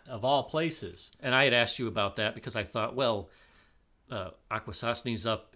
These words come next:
Speaker 2: I mean, it, half of it is in New York, half of it's in Canada. It's a really awkward situation, but it's close to Vermont, so maybe they just went to Vermont to the closest recruiting office, but apparently that's not the reason, as you
Speaker 1: Well,
Speaker 2: found out.
Speaker 1: well, uh, uh,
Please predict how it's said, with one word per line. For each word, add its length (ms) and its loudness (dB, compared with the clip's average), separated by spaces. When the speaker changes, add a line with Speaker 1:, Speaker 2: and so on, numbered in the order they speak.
Speaker 2:
I 60 -2
mean, 320 -4
it, 200 -4
half 300 2
of 160 4
it 80 4
is 120 0
in 140 2
New 80 2
York, 360 0
half 200 0
of 120 -4
it's 160 -4
in 100 -2
Canada. 640 -2
It's 160 -14
a 20 -14
really 340 -10
awkward 400 -6
situation, 720 -4
but 100 2
it's 100 -2
close 280 2
to 100 -2
Vermont, 480 0
so 180 -4
maybe 240 -4
they 160 -2
just 220 -8
went 180 -6
to 140 -8
Vermont 400 -2
to 80 -10
the 80 -8
closest 420 -6
recruiting 400 -2
office, 300 -4
but 100 -6
apparently 360 0
that's 220 -2
not 220 4
the 80 -2
reason, 380 -4
as 80 -6
you 60 0
Speaker 1:
Well, 100 -2
Speaker 2:
found 260 -2
out. 140 -2
Speaker 1:
well, 400 8
uh, 60 -2
uh, 540 -4